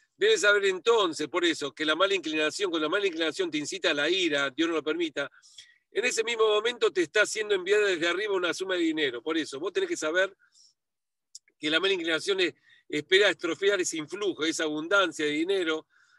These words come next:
mediante la ira que te genera, dado que la ira interrumpe el influjo de abundancia y riqueza. A ver,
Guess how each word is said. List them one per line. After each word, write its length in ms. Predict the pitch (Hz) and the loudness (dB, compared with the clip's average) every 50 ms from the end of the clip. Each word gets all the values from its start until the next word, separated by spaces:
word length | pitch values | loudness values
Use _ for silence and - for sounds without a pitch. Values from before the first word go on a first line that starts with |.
| _ _ | _ _
mediante 380 | - 160 170 190 202 185 180 175 | -4 -2 0 0 0 0 0 0
la 160 | 165 170 180 | 2 2 2
ira 180 | 185 202 196 180 | 2 2 0 0
que 140 | 143 160 | -2 -2
te 100 | 135 160 | -4 -4
genera, 480 | 143 - 151 156 175 175 165 147 139 143 | -6 -4 -4 -2 0 0 0 0 0 0
dado 220 | 151 170 180 180 | 0 0 0 0
que 100 | 165 147 | -2 -2
la 140 | 156 160 170 | -2 -2 -2
ira 120 | 185 196 196 | 0 0 0
interrumpe 440 | 185 170 - 156 151 175 175 165 | 0 0 -2 -4 -4 -4 -4 -4
el 60 | 160 151 | -4 -4
influjo 340 | 147 139 - 165 170 151 | -4 -6 -6 -6 -4 -2
de 80 | 165 156 | -2 -2
abundancia 500 | 143 143 143 147 160 190 190 175 160 160 | -2 -2 -4 -4 -4 -4 -4 -4 -4 -6
y 40 | 147 | -6
riqueza. 480 | 135 143 127 - 131 120 110 - 139 | -8 -10 -12 -10 -10 -10 -10 -10 -10
A 20 | 139 | -8
ver, 280 | 151 175 185 190 185 | -4 -4 -4 -4 -6